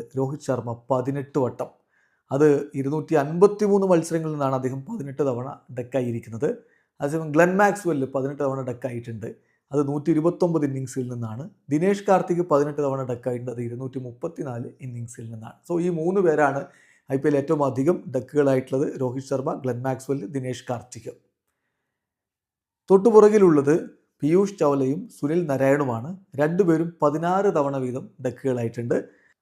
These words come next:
അത് തൊണ്ണൂറ്റിരണ്ട് ഇന്നിങ്സിൽ നിന്നാണ് പീയൂഷ് ചൗള പതിനാറ് തവണ ഡെക്കായതെങ്കിൽ സുനിൽ നാരായൺ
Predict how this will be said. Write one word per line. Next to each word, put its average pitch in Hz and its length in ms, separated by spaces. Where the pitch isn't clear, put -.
അത് 175 100
തൊണ്ണൂറ്റിരണ്ട് 226 540
ഇന്നിങ്സിൽ 208 360
നിന്നാണ് 165 320
പീയൂഷ് 165 320
ചൗള 143 200
പതിനാറ് 160 440
തവണ 143 160
ഡെക്കായതെങ്കിൽ 123 560
സുനിൽ 190 240
നാരായൺ 170 340